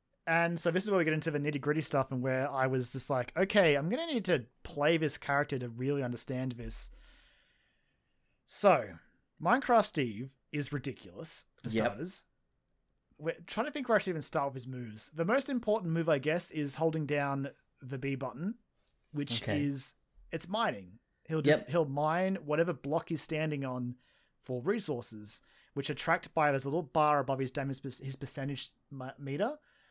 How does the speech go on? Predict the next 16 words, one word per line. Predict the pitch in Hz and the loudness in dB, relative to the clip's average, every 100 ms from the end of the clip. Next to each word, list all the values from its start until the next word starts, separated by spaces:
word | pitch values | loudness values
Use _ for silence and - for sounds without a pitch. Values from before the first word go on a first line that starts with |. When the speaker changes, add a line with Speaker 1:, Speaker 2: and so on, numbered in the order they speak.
| _ | _
Speaker 1:
which | 120 | -6
will | 147 | -4
track | - 156 143 | 0 0 0
how | 147 | -2
much, | 139 139 | -4 -4
like, | 139 127 127 - | -6 -8 -12 -8
dirt, | 131 131 135 - - | -4 -2 -4 -8 -8
stone, | - 139 127 123 123 131 - | -4 0 0 0 -2 -4 -6
iron | 131 127 123 120 | -4 -2 -2 -4
you've | 127 117 | -6 -6
got, | 127 127 | -6 -6
or | - 135 | -6 -6
if | |
you've | 139 | -4
got | 127 151 - | -2 -4 -2
gold | 143 131 131 131 | -2 0 -2 -4